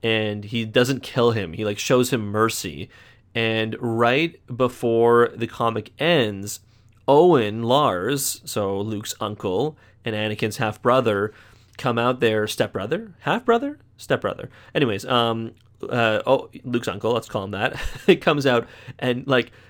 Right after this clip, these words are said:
caps Darth Maul on the side of the head. So the person who,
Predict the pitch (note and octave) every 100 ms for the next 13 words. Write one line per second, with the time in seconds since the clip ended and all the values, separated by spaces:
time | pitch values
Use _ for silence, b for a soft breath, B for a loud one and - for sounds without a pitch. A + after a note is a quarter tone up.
0 | b - - C#3 C3+ D#3+ F3 - - C3+
1 | B2 A#2 B2 B2+ A#2+ A#2+ A2+ G#2+ - A#2+
2 | A#2+ B2 A2+ G2+ A2+ F#2+ - A#2 A2 -
3 | C3+ B2+ D3+ D#3